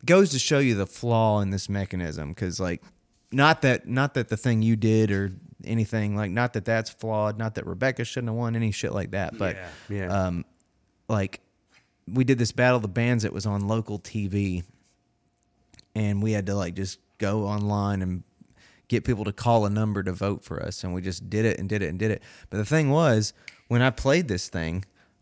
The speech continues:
Speaker 1: I was the lead singer of this band, and I had lost my voice entirely. Like,
Speaker 2: Oh,
Speaker 1: it
Speaker 2: man.
Speaker 1: was
Speaker 2: That
Speaker 1: awful.
Speaker 2: sucks.
Speaker 1: It was like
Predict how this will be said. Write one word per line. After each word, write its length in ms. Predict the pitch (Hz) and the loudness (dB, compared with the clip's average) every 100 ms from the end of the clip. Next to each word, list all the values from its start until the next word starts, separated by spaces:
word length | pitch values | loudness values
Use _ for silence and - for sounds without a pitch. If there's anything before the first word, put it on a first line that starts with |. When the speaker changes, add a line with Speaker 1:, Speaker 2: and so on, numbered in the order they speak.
| - | 0
Speaker 1:
I 100 | 127 | 2
was 120 | 123 | 2
the 60 | |
lead 200 | 110 120 | 0 -2
singer 260 | 101 139 127 | -2 0 2
of 60 | 104 | 2
this 140 | 95 | 2
band, 460 | 87 113 147 98 98 | 2 4 4 2 -4
and 120 | 78 | -2
I 100 | 113 | 2
had 120 | 120 87 | 2 0
lost 420 | 104 113 117 - | 0 0 0 -2
my 140 | 92 | -2
voice 380 | 87 107 113 - | 0 2 2 0
entirely. 840 | 78 92 - 110 104 - - - - | -4 -6 0 2 2 0 -6 -10 -6
Like, 380 | 95 92 90 - - - _ - | -2 -2 -2 -12 -20 -20 _ -20
Speaker 2:
Oh, 200 | - 113 | -12 2
Speaker 1:
it 220 | 131 139 | 4 4
Speaker 2:
man. 80 | - | 4
Speaker 1:
was 540 | 113 107 107 107 101 - _ | 4 6 6 4 0 -6 _
Speaker 2:
That 160 | - 92 | -4 4
Speaker 1:
awful. 320 | 110 101 92 | 4 4 2
Speaker 2:
sucks. 320 | 90 - - - | -2 -6 -2 4
Speaker 1:
It 140 | 127 | 4
was 300 | 123 117 107 | 6 4 4
like 440 | 107 95 90 - | 2 2 0 -8